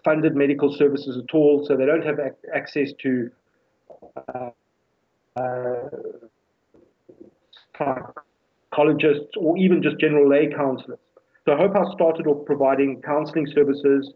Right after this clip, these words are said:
um, a-, a-, across quite a wide range of areas, you know, so from children who've been victims of sexual abuse, uh, to marriage counseling, to, uh, people who've been in abusive relationships, that kind of thing.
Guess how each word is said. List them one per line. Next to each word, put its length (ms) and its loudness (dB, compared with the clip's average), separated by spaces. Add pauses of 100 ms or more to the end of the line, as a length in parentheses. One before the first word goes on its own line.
(120)
um, 280 -8 (120)
a-, 60 -4
a-, 460 -8
across 420 -4 (120)
quite 220 0
a 40 2 (240)
wide 360 2
range 320 0
of 80 -6
areas, 420 0
you 120 -8
know, 80 -6
so 180 -4
from 240 -6 (220)
children 340 4
who've 180 -2
been 460 0 (140)
victims 340 -2
of 100 -8
sexual 300 -2
abuse, 520 2 (280)
uh, 160 -4 (220)
to 80 -2
marriage 420 2
counseling, 720 -2
to, 320 -6 (180)
uh, 240 -6 (140)
people 240 -2
who've 120 2
been 160 6
in 100 0
abusive 480 -2
relationships, 880 0
that 180 -2
kind 200 -2
of 100 -2
thing. 340 -4